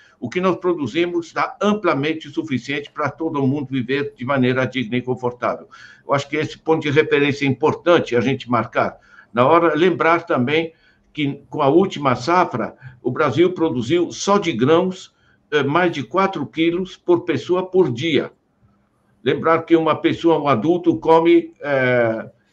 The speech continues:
normalmente cento e oitenta gramas de arroz por dia. Nós estamos produzindo mais de quatro quilos, tá? Sem falar da exportação de frango, carnes, et cetera, et cetera.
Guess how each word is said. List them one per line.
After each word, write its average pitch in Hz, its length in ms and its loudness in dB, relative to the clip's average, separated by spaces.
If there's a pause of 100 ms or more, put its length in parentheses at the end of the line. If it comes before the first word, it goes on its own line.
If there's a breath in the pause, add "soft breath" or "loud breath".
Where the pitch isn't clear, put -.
(120)
normalmente 151 720 0
cento 175 280 -2
e 165 40 4
oitenta 151 420 0
gramas 139 460 0
de 131 100 -2
arroz 127 360 0
por 139 240 -4
dia. 107 340 -2 (500)
Nós 143 160 -2
estamos - 200 -2
produzindo 156 420 -2
mais 160 200 4
de 143 100 -8
quatro 160 400 -2
quilos, 101 480 -4
tá? 131 220 -10 (200 soft breath)
Sem 160 220 -4
falar 139 280 0
da 143 120 -2
exportação 135 640 -2
de 113 160 0
frango, 117 440 -2
carnes, 120 380 -4
et 120 200 -4
cetera, 123 320 -4
et - 220 -20
cetera. - 460 -14